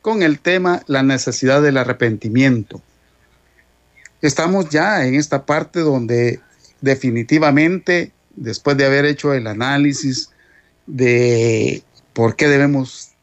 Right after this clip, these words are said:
de entrar en, y crear la necesidad del arrepentimiento, cómo debemos de hacer el análisis, la reflexión,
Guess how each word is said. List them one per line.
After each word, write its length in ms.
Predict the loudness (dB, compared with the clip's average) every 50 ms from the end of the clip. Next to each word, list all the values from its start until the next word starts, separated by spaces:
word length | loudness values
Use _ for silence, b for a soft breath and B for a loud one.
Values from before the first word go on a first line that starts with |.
| _ -10
de 160 | -8 -6 -6
entrar 420 | -6 -4 -4 -2 -2 0 0 0
en, 220 | 0 0 -2 -4 -4 -4
y 120 | -6 -6 -4
crear 420 | -2 -2 0 0 0 0 -2 -2
la 80 | -2 -4
necesidad 420 | -4 -6 -8 -8 -8 -4 -2 0
del 160 | 0 0 0
arrepentimiento, 960 | 0 -2 -4 -4 -4 -4 -6 -6 -4 -2 0 2 2 2 2 2 0 -6 -6 -8 _ _ B B B B B B B _
cómo 420 | 2 2 2 4 2 2 0 -2 -4 -4
debemos 680 | -2 0 2 2 2 4 4 4 2 2 -2 -6 -12 -20 -20 -20 -20 -20 -20 _ _ _ _ -6
de 180 | -2 0 0 0
hacer 360 | 0 -2 -2 0 0 2 0
el 100 | 0 -2
análisis, 840 | -2 -2 -2 0 0 2 2 0 0 -4 -6 -8 -8 -8 -10 -12 _ _
la 140 | -8 -8 -6
reflexión, 840 | -6 -6 -6 -4 -6 -6 -4 0 2 2 4 4 2 2 0 -2